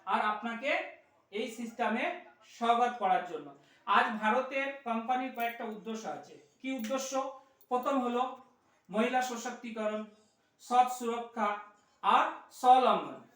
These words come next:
কেমন? এই অভিযান প্রচার উনি শুরু করেছে। আমরা এই প্রচারের একজন ভালো সেবক হয়ে এই সেবা দিতে পারবো। একটা নতুন ভারতের নির্মাণ তখন গঠন হবে। আজ মহিলা,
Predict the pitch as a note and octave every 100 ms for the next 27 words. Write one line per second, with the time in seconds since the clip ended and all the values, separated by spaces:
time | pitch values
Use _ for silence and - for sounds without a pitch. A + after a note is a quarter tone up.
0 | _ _ _ _ _ _ _ _ _ _
1 | _ _ _ _ _ _ _ B3 D#4 -
2 | - - A3 B3 A3+ B3+ C4+ C4+ A3 G#3+
3 | C4 A#3 A3 A3+ G3+ E3+ D#3+ C#3 C3 -
4 | - _ _ _ _ _ _ _ G#3 C4
5 | C#4 C4+ C4 A#3 A3 C4 C4+ C4 A3 A3
6 | G#3+ B3 B3+ B3+ - _ _ _ _ -
7 | A3 C4 C#4 C4+ - - A3 C4 C4+ A#3
8 | A3 A#3+ - _ _ _ A#3 C#4 C#4 -
9 | A#3+ A#3+ B3 B3+ G#3+ A#3+ G#3+ F#3 G3+ -
10 | - - _ _ _ _ _ _ F#3+ F#3
11 | B3 G#3 G#3 B3 A#3 G3+ G#3 A3+ G#3+ F#3
12 | F#3 G#3 F#3+ F3+ F#3+ E3+ D#3+ E3 E3+ G3+
13 | A#3+ A3 G#3+ G#3+ A#3+ B3